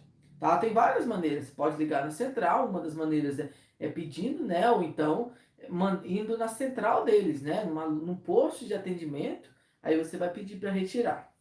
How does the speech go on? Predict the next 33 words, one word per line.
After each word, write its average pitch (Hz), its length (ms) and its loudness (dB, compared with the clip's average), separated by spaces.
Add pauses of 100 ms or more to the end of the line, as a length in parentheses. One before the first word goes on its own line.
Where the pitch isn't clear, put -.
(880)
Ou 180 80 2
então 202 180 0
pelos 214 240 0
correios 226 480 6
mesmo, 196 400 0
escrever 156 340 -2
uma 196 200 -2
carta 185 480 -2
e - 20 -2
assinar, 185 480 -4
né, 175 80 -2
autenticar 151 420 -6
no 147 120 -6
cartório, 190 560 2 (280)
mandar 160 280 0
uma 160 160 -2
cópia 156 260 0
dos 156 140 -8
seus 156 160 0
documentos 196 640 -4
e 233 40 -6
pedir. 214 480 -4 (1400)
Marcos 240 600 2
Silvestre, 233 480 0
o 247 40 -6
cartão 269 520 2
Pan 240 280 4
Melios 165 480 0 (220)
é - 100 0
bom 240 200 6
para 185 160 4
liberar 147 400 0
crédito? 226 500 0